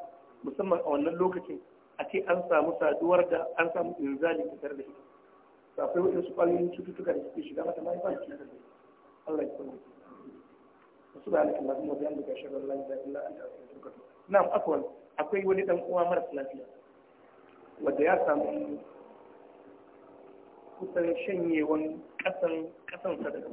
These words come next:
kugun sa nan yake. Kusan yanzu baya amfani da shi. Kuma dan uwa ne da ake tare da shi, ina kyautu kusan wata jima ya zo shi. So daga nan ɗinsa har zuwa ƙasa ba abin da ya fi aiki.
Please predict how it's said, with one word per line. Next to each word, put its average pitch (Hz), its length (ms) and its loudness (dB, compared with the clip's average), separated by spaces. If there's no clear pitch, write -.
kugun 190 340 2
sa 170 80 -4
nan 147 160 2
yake. 135 220 -4
Kusan 170 200 -2
yanzu 147 520 -2
baya 151 260 4
amfani 139 400 -4
da 127 80 -6
shi. - 140 -20
Kuma 143 300 4
dan 160 80 0
uwa 165 200 4
ne 139 100 4
da - 80 2
ake - 240 -6
tare 143 180 0
da 147 80 -2
shi, 208 320 -10
ina 165 140 -4
kyautu - 260 -12
kusan 151 180 -8
wata 151 200 -8
jima 147 200 -4
ya 139 140 0
zo 139 60 -6
shi. - 180 -12
So 139 160 -2
daga 147 220 6
nan 202 260 6
ɗinsa 175 340 2
har 170 180 0
zuwa 170 220 4
ƙasa 151 420 -4
ba 165 180 -2
abin 139 220 -2
da 139 60 -4
ya 135 120 -8
fi 135 180 -10
aiki. 127 200 -12